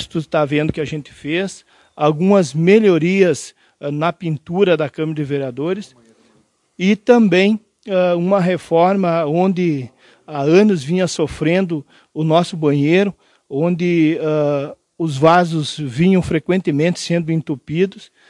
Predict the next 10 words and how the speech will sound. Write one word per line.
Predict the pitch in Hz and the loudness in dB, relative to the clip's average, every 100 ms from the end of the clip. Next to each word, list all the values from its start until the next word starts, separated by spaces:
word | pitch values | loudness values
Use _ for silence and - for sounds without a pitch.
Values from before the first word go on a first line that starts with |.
| _ - | _ -4
e | 147 | 2
a | 175 | 2
gente | 156 175 185 - 196 190 - | 2 0 -2 -4 -4 -4 -2
traçou | 185 180 - | -2 0 2
essa | 185 - 220 | 0 0 0
meta | 180 185 _ _ _ _ _ | 2 0 _ _ _ _ _
de | 160 | -6
fazer | 151 170 147 | -2 -2 0
essas | 170 - 160 | -2 -2 -2
reformas. | 185 - 156 120 120 _ | -2 -2 -2 -2 -6 _